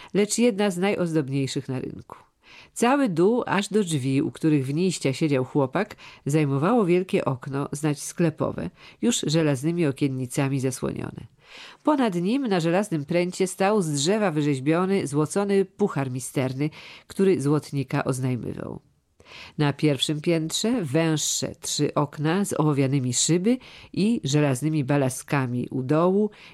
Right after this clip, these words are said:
zielenią i kwiatami ubrane były. Nad nim w murze, wśród figlów i rzeźb kamiennych, wyryty był ogromny pierścień i rok tysiąc czterysta dziewięćdziesiąty szósty.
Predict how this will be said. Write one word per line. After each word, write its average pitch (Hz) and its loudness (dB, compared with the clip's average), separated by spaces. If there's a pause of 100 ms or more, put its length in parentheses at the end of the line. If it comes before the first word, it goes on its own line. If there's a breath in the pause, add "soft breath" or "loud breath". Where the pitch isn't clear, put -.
zielenią 180 2
i 160 -2
kwiatami 131 -4
ubrane 123 -4
były. - -6 (760 loud breath)
Nad 214 2
nim 247 0
w 139 -4
murze, 208 2
wśród 160 -2
figlów 185 0
i 151 2
rzeźb 160 0
kamiennych, 151 0
wyryty 175 2
był 170 2
ogromny 185 0
pierścień 165 -2 (260 loud breath)
i 151 4
rok 185 0
tysiąc 220 -6
czterysta 233 -2
dziewięćdziesiąty 151 0
szósty. - -4